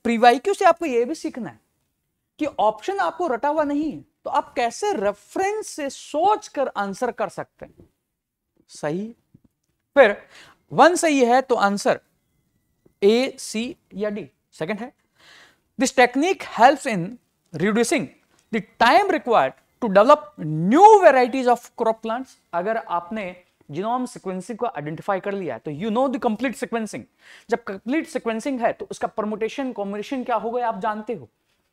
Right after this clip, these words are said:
अगर वह जानते हो तो आपका जो रिसर्च में जो टाइम लग रहा है वह भी क्या होगा,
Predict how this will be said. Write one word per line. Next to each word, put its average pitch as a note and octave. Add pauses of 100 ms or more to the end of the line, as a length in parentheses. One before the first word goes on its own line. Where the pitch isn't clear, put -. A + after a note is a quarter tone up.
अगर G#3
वह C4
जानते C4+
हो C4+
तो C4
आपका A#3+
जो A3
रिसर्च C#4+
में C#4+
जो B3+
टाइम D4
लग C4
रहा A3+
है B2+ (280)
वह E3+
भी A3+
क्या A#3+
होगा, A3